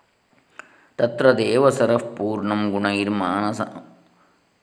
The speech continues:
ಸಂಮಿತಂ ದದರ್ಶ ಸ ವಸಿಷ್ಠೋಥ ಸಂಧ್ಯಾಂ ತತ್ತೀರಗಾಮಪಿ.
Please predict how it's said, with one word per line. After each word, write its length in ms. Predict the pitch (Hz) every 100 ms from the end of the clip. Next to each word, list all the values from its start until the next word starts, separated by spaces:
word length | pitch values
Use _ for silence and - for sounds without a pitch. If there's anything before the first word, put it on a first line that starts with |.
| _
ಸಂಮಿತಂ 640 | - 127 120 117 110 98 110 113 101 104 107
ದದರ್ಶ 360 | 92 98 101 104
ಸ 120 | 98
ವಸಿಷ್ಠೋಥ 840 | 101 101 101 - - 104 98 98 98
ಸಂಧ್ಯಾಂ 720 | 90 90 92 95 90 98 95
ತತ್ತೀರಗಾಮಪಿ. 1300 | 90 - 87 104 104 104 98 101 104 98 87 92